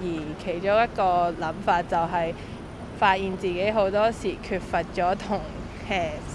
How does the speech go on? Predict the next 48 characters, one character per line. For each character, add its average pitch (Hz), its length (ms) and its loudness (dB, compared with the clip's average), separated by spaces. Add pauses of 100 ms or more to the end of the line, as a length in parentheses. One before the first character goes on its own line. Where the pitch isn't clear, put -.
身 202 140 6 (120)
邊 202 240 0
嘅 180 140 4
人 160 100 0 (140)
去 175 240 0 (340)
建 202 240 2
立 190 60 4 (240)
一 220 40 6 (100)
種 190 180 2 (380)
關 196 340 4
係 180 320 2
咯。 180 120 2
好 196 120 4
多 214 160 8
時 175 200 0
我 175 80 4
哋 185 140 4
以 180 220 0
前 190 240 0 (120)
嘅， 180 280 2 (380)
或 247 100 6
者 240 180 10
我 185 160 4
自 190 140 0
己 190 80 2
嘅 196 360 4
network 196 480 2
呢， 202 220 6
都 226 100 6
係 202 360 2 (260)
based 220 440 4
on 175 420 4 (160)
我 185 240 4
自 196 80 2
己 190 480 2
工 240 140 6 (100)
作 214 100 6
啊， 185 460 6
或 185 140 4
者 196 120 2
係， 202 420 4 (360)
呃， 190 280 4
興 208 220 2
趣 202 240 6
上 185 240 4
面 185 140 0
所 202 140 6
認 214 220 6